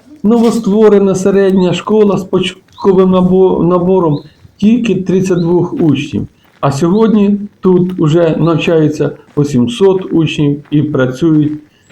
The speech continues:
сорок три вчителя. Зараз ми якраз і підходимо до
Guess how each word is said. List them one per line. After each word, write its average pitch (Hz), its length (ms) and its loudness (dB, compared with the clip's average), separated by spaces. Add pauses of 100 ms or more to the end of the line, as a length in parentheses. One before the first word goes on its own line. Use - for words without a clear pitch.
(420)
сорок 170 560 0
три 139 300 2
вчителя. 131 800 -2 (360)
Зараз 160 460 0
ми 143 120 2
якраз 143 440 -2
і 143 200 2 (320)
підходимо 139 880 0
до 135 460 0